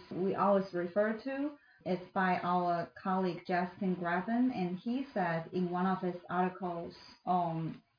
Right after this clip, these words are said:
"Why do small groups exist?" And he said,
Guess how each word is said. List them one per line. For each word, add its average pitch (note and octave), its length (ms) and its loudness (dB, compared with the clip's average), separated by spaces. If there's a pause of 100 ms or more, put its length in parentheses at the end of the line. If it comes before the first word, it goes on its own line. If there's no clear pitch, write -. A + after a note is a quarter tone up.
(400)
"Why F#3+ 420 4
do C4 300 0
small G3 340 2
groups F#3 320 2 (400)
exist?" F3+ 420 -2 (680)
And F#3 320 4
he G3+ 200 -2
said, F#3 280 2